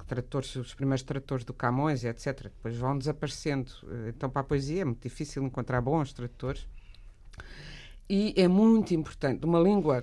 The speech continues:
como a nossa, que não é uma língua fácil e que é, e que, e que se presta a muita brincadeira e também a muita, muitos jogos de palavras, eh, muitas vezes eu já ouvi tradutores dizerem que não querem traduzir a Agostina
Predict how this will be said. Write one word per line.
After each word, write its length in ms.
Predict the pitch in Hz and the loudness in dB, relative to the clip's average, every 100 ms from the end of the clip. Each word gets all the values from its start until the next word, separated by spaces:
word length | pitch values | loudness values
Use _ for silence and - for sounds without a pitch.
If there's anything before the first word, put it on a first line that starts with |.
| - | 2
como 220 | 180 170 | 4 6
a 40 | |
nossa, 560 | 170 151 123 - 107 110 - - - - - - | 6 6 6 2 -6 -6 -10 -18 -18 -18 -18 -4
que 80 | 165 | 2
não 160 | 170 | 6
é 40 | 180 | 6
uma 120 | 190 | 6
língua 260 | 196 196 - | 4 4 2
fácil 600 | - 156 131 - 131 - | 2 0 0 -4 -8 -6
e 140 | 165 | -6
que 300 | 175 - 190 | -6 0 6
é, 360 | 170 156 139 127 - - | 6 6 4 0 -6 -8
e 140 | 147 | -8
que, 240 | - - | -8 -8
e 320 | 151 139 - 139 | -4 -4 -4 -8
que 120 | - | -12
se 120 | - | -6
presta 360 | - 170 165 160 | 2 2 2 -2
a 40 | |
muita 260 | 160 160 160 | -2 0 0
brincadeira 720 | 156 147 151 147 143 131 120 | 0 -2 0 2 2 0 -2
e 100 | 156 | -6
também 440 | 151 156 160 160 143 | -4 -2 0 0 0
a 40 | |
muita, 540 | 143 160 - 160 143 139 135 | 0 -2 -2 -2 0 0 -2
muitos 260 | 147 160 - | -2 -4 0
jogos 280 | 156 151 - | 0 0 -4
de 60 | |
palavras, 680 | 156 139 127 127 147 160 - - - - - - - - | -4 0 0 -2 -6 -8 -16 -20 -20 -20 -18 -18 -18 -6
eh, 180 | - 160 | 2 4
muitas 440 | 160 190 208 185 156 | 6 6 6 4 2
vezes 440 | 139 160 165 - - | 2 4 4 2 -2
eu 140 | 151 | -2
já 180 | 147 175 | 4 6
ouvi 320 | 175 160 160 | 8 8 4
tradutores 680 | 147 151 147 - - 170 170 | 0 0 0 -2 -4 -2 -2
dizerem 440 | 156 175 165 170 170 | -4 -2 0 0 0
que 80 | - | -6
não 80 | |
querem 260 | 123 123 131 | -6 -4 -4
traduzir 400 | 135 143 131 151 | -2 -4 -2 2
a 80 | 147 | 2
Agostina 580 | 143 - 165 170 180 | 0 -4 0 2 2